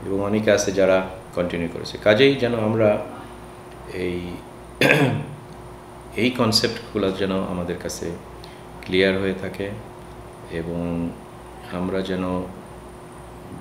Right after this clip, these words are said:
মানে, কোরআনের এইটাই beauty যে আমানু এবং ইত্তাকাউ, এটা যদি তোমরা করো তাহলে আর, আর কোনো তোমাদের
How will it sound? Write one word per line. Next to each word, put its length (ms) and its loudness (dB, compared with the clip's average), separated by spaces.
মানে, 180 -6
কোরআনের 420 6
এইটাই 260 6
beauty 500 2
যে 400 0
আমানু 500 4
এবং 340 0
ইত্তাকাউ, 760 0
এটা 160 0
যদি 280 -2
তোমরা 240 0
করো 280 4
তাহলে 300 2
আর, 160 4
আর 80 2
কোনো 120 0
তোমাদের 300 -2